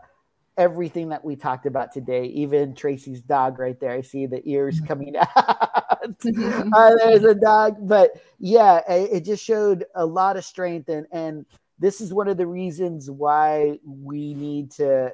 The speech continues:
Speaker 1: to acknowledge and celebrate and do this every day,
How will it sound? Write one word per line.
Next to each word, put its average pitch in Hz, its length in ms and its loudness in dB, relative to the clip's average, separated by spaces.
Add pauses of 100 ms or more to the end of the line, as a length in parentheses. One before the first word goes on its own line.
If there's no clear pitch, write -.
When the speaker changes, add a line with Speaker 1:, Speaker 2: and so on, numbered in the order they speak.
(120)
Speaker 1:
to 135 140 -6
acknowledge 131 840 -6
and 135 120 -8
celebrate 139 840 -4
and 139 200 -12
do 139 200 -10
this 131 340 -10
every 131 420 -6
day, 120 200 -12